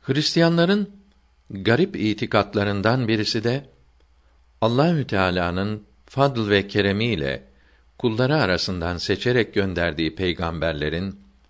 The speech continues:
aleyhisselam hepsine günah isnat edip günahkar bildikleri halde kendi aralarından seçtikleri papaların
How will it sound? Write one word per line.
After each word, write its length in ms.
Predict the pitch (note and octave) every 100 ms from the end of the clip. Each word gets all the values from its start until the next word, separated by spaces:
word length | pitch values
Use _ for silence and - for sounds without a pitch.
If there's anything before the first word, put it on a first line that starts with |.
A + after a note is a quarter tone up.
| _ _ _ _ _ _
aleyhisselam 1040 | G#2 A2 G#2 F#2+ F2 - - E2+ E2+ G2 A2+ - _ _ _ _ _ -
hepsine 460 | G#3 G#3 A2+ F#2+
günah 540 | D#2 E2 A2 C3+ A2+ G#2
isnat 400 | - A2+ A2+ A2+
edip 300 | A2+ B2+ - _ _ _ _ -
günahkar 720 | E2 A2 A2+ G#2+ - D#3 F#2+
bildikleri 500 | E2+ D2+ D2+ F2 F#2+
halde 460 | A#2+ A#2+ A#2+ B2+ B2+ - _ _ _ _ _ _ -
kendi 420 | A#2+ A2 A#2 G3
aralarından 760 | A#2+ A#2 A2 G#2+ G#2 F#2+ F#2
seçtikleri 840 | E2 - - G#2 - A#2 - A2+ D3
papaların 680 | - F#2+ F2 E2+ F2 C#3